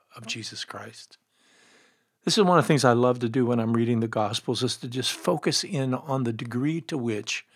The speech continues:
the power of God flew through, uh, flowed through Jesus Christ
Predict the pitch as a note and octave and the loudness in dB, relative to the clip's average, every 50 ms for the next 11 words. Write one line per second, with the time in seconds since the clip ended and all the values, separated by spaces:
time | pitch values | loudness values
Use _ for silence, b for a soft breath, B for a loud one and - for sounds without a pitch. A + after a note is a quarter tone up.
0 | b b b b b b b b b b b b b b _ _ _ _ _ - | b b b b b b b b b b b b b b _ _ _ _ _ -6
1 | - A#2+ - - - D3+ D#3+ F3 F3 E3+ D#3+ D#3 C3 A#2 A2+ A#2 A#2+ A2+ - - | -6 -4 -2 0 2 2 4 4 4 2 2 2 2 2 2 2 0 -2 -6 -6
2 | - D#3+ D3+ D#3+ F3+ E3 - - - D#3 E3+ A3+ - - - - - G#3 F3 - | -2 0 2 2 2 0 -2 -2 0 0 0 -2 -4 -10 -16 -12 -10 -10 -10 -10
3 | _ _ _ _ _ _ _ _ - - _ _ _ - - - D3+ D3+ E3+ F3+ | _ _ _ _ _ _ _ _ -20 -20 _ _ _ -12 -4 2 6 8 8 8
4 | F3+ - - - F3 F3 F#3 D3+ - D#3 E3 D3+ - F3 - - - C#3 B2 G2+ | 6 4 2 6 6 6 6 4 0 0 0 0 0 -2 -2 -2 0 0 -2 -2
5 | G#2 G2 - - - - | -4 -8 -12 -12 -12 -14